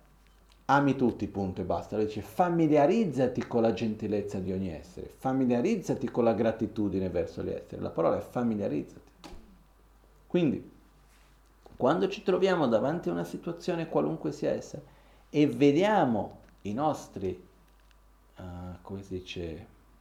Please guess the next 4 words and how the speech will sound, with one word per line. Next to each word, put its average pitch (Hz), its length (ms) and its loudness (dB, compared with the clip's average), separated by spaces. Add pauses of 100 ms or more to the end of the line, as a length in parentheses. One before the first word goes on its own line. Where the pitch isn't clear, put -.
(240)
patterns, 90 760 -2 (760)
le 92 100 -8
nostre 104 340 -4
abitudini, 92 800 -2